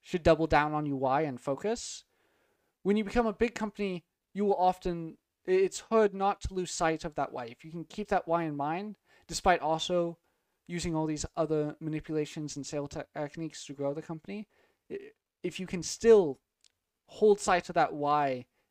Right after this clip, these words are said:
and keep those values in mind when building a company, that's really, really just good.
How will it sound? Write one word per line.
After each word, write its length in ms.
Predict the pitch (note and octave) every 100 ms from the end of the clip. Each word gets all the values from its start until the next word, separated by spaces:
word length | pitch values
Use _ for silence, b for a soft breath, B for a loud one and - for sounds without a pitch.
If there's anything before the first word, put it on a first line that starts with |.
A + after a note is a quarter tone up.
| -
and 160 | D3+
keep 220 | - F#3
those 180 | - D#3+
values 480 | C#3+ C#3 D3 C#3+ C3+
in 120 | C#3
mind 440 | B2+ B2 C#3 F3 -
when 100 | D3+
building 320 | C#3+ C#3+ C#3+ C3+
a 100 | C3
company, 440 | B2+ - G3+ F#3+ _ _ _ _ _
that's 180 | E3+ -
really, 380 | E3 F#3 F3+ E3
really 500 | E3 D#3 C#3+ B2+ - _ _ _ _ _ _ _ _ _ _ _
just 220 | - D3+ -
good. 240 | C3+ D3